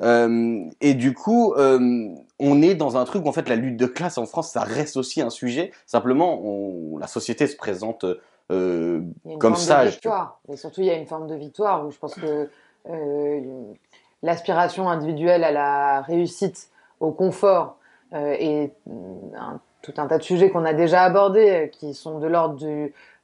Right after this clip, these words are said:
Speaker 2: euh, du mensonge collectif, du, de la capacité de chacun à avoir accès à un certain nombre de biens de consommation et donc à un certain,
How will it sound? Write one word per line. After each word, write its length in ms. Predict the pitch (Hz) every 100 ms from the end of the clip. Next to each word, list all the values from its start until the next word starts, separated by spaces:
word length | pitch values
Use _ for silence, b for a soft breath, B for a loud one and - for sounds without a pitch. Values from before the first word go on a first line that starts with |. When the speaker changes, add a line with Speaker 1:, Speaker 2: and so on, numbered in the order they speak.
| 180
Speaker 2:
euh, 680 | 147 139 143 139 139 135 135 135 135 131 - _ _ _ _ _ _
du 80 | 151
mensonge 480 | 165 180 214 220 -
collectif, 760 | 196 180 175 - 208 180 - -
du, 380 | 143 143 170
de 100 | 156
la 140 | 165 160
capacité 560 | 175 180 175 185 196
de 100 | 185
chacun 420 | 170 180 170 175 175
à 120 | 170
avoir 240 | 151 165
accès 360 | 170 - 185 180
à 140 | 165
un 60 | 143
certain 240 | 156 156
nombre 180 | 165 170
de 80 | 165
biens 180 | 160 175
de 60 |
consommation 600 | 165 165 170 170 156 180
et 80 | 170
donc 200 | 156 160
à 80 | 151
un 100 | 151
certain, 400 | 165 165 165 156